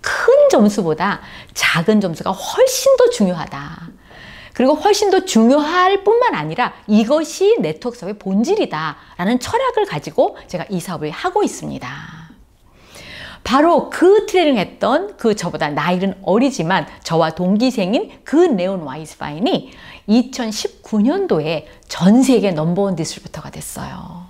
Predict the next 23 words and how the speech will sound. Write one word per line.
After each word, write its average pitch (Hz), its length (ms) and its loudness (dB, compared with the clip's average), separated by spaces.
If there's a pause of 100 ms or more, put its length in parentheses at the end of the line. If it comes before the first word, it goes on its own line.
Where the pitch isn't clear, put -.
(1500)
그래서 277 100 2
제가 311 440 4
정말 508 600 6
마음속으로 190 500 4
너무너무 339 840 4
축하를 339 380 -2
해드렸습니다. 156 1040 -10 (460)
그리고 233 560 4 (160)
아직도 330 640 2
그의 311 200 4
트레이닝을 302 340 2
제가 170 160 -2
잊지 - 280 -6
못하면서 160 840 -2 (220)
그의 170 480 2 (120)
그 185 220 2
뒤를 175 320 2
따라서 160 640 -2
저도 151 260 -8
열심히 233 840 2
이 262 180 4
철학을 339 460 0
유지하면서 160 680 -6